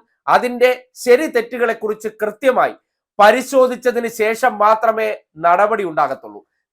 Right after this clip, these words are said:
നീതി അത് നീതിയുടെ വഴിക്ക് തന്നെ പോകും. അല്ലാതെ ഒരു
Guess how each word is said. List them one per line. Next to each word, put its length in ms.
നീതി 420
അത് 100
നീതിയുടെ 580
വഴിക്ക് 340
തന്നെ 220
പോകും. 220
അല്ലാതെ 280
ഒരു 140